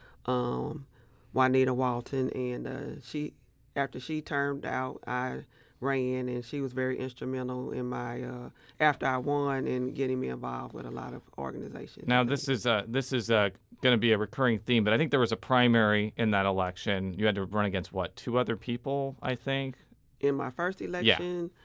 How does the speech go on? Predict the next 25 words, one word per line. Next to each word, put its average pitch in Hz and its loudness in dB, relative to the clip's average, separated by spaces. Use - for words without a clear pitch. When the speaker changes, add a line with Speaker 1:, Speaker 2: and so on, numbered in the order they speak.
Speaker 1:
I - -2
think 480 0
it 427 0
was 311 -6
just 185 -6
one. 170 -4
Uh, 143 0
the 156 4
other 160 0
person 143 -4
could 135 -4
have 135 -4
been, 131 -2
uh, 117 -10
Speaker 2:
Like 107 -4
an 101 0
also-ran 90 -2
candidate 85 -6
or 82 -12
something - -8
like - -2
Speaker 1:
Right, - -6
Speaker 2:
that. 85 -2
Speaker 1:
right, 113 -10
but 117 -8